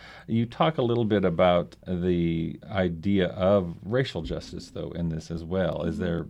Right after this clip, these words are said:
Speaker 1: any kind of component of that that you can see in this community that would be applicable to the work that you're doing?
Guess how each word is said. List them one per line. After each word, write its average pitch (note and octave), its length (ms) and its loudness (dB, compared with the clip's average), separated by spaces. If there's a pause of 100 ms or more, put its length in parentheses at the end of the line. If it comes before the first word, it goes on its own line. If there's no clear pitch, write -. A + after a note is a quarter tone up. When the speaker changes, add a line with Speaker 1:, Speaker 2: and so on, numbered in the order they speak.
(140)
Speaker 1:
any G#2+ 200 0
kind G2 260 -4
of E2+ 140 -6
component F#2 560 -2
of E2+ 140 -4
that F2 260 -2
that - 120 -4
you F#2+ 120 -2
can F2+ 180 -6
see F2 220 -4
in E2 140 0
this A#2+ 180 -2
community E2+ 540 0
that D#2 180 -2
would D#2+ 180 -6
be E2+ 120 2
applicable E2 520 -2
to - 140 -6
the D#2 140 -2
work D2+ 240 -6
that - 220 -8
you're D#2+ 100 -4
doing? D#2 260 -8